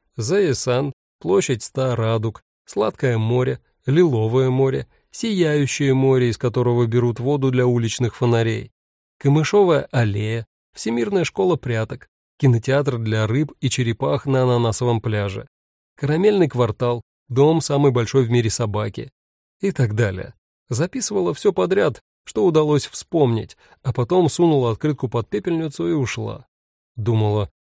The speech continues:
«А вдруг Мишка живет поблизости? Или работает, или встреча у него где-нибудь рядом, и он еще вернется в это кафе до ночи,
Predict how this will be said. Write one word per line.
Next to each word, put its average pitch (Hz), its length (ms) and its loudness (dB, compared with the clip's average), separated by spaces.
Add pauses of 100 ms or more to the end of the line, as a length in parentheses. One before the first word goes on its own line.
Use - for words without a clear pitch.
(260)
«А 107 120 2
вдруг 202 320 -2
Мишка 151 340 0
живет 135 340 -2
поблизости? 127 720 -4 (380)
Или 180 240 2
работает, 117 760 0 (120)
или 220 180 -2
встреча 170 440 0
у 156 60 2
него 147 220 2
где-нибудь 131 440 0
рядом, 117 420 0 (220)
и 131 100 -4
он 147 160 4
еще 151 180 0
вернется 170 520 4
в 101 60 -2
это 104 140 -6
кафе 120 300 -2
до 117 140 0
ночи, 117 400 -2